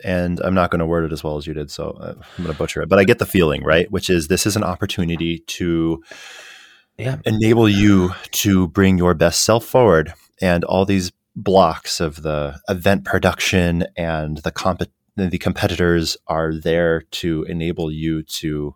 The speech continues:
Speaker 1: have your best day.
Speaker 2: Yes.
Speaker 1: Your best day.
Speaker 2: Yes. And I guess that's how I would say with my triathlon cl-,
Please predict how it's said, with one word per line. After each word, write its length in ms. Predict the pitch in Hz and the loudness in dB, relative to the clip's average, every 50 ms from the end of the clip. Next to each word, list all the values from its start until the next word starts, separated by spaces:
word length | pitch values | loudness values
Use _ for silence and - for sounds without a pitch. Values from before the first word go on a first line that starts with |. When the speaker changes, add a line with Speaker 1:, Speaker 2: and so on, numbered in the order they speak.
| _ _ _ _ _ _ _ _ _ _ _ | _ _ _ _ _ _ _ _ _ _ _
Speaker 1:
have 340 | - - 92 82 80 78 | -8 -4 -2 -2 -2 -2
your 180 | 78 78 76 76 | -2 -2 -2 0
best 320 | 73 76 71 69 - - | 0 -2 -2 -2 -4 -6
day. 320 | - 73 71 - 69 71 _ _ _ _ _ _ _ _ - | -4 -4 -4 -4 -6 -10 _ _ _ _ _ _ _ _ 0
Speaker 2:
Yes. 220 | 98 98 78 - | 0 0 2 4
Speaker 1:
Your 180 | 95 95 95 82 | 4 4 4 4
best 240 | 76 73 - - - | 4 -2 -2 -2 -6
day. 240 | - - - - _ _ _ _ _ | -8 -8 -8 -14 _ _ _ _ _
Speaker 2:
Yes. 380 | - 101 87 - - - - - _ _ _ _ _ _ _ _ _ _ _ _ _ _ _ _ _ _ _ _ _ _ _ _ _ _ _ - | 2 2 2 2 0 -10 -10 -12 _ _ _ _ _ _ _ _ _ _ _ _ _ _ _ _ _ _ _ _ _ _ _ _ _ _ _ 0
And 160 | 156 180 160 | 0 2 2
I 60 | 151 135 | 2 2
guess 240 | - 156 - - | 2 2 2 2
that's 160 | - 127 - - | 0 0 0 0
how 180 | - 107 101 | 2 4 6
I 60 | 98 | 6
would 180 | 95 92 87 - | 6 6 2 0
say 220 | - - 92 85 | 0 0 2 2
with 200 | 82 78 78 - | 2 0 -2 -4
my 140 | 95 104 143 | -2 -2 -2
triathlon 500 | 151 - - - 69 - - 71 69 - | -2 -2 -6 -8 -8 -10 -12 -16 -16 -16
cl-, 220 | - - 76 73 | -14 -12 -10 -12